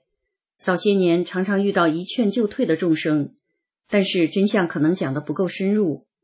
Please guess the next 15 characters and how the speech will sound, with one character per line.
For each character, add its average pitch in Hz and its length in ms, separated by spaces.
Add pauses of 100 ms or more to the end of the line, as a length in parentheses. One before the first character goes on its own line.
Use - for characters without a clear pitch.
(380)
今 269 200
年 220 160
开 220 220
始 165 220
遇 190 180
到 180 160
很 156 180
多 196 200
众 208 200
生， 160 420 (140)
情 - 280
况 175 240
很 160 200
两 139 220
极， 143 400